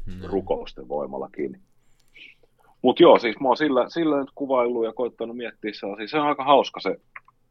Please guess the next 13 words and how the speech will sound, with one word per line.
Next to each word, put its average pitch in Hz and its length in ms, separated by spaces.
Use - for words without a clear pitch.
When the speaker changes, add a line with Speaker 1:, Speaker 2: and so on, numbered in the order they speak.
Speaker 2:
Lomon, 95 440
se 107 60
on 98 60
kolmekymmentäkaksi 92 680
millinen - 380
se - 80
minitar-linssi, 69 1000
niin - 100
se 95 220
on 117 160
aika 110 220
hauska 107 520
ja 78 120